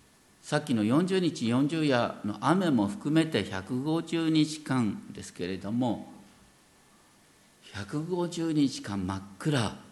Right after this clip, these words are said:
もう大変ですよ。ノアとその家族は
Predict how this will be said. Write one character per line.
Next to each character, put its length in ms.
も 500
う 100
大 180
変 260
で 120
す 200
よ。 320
ノ 180
ア 60
と 120
そ 140
の 100
家 180
族 280
は 380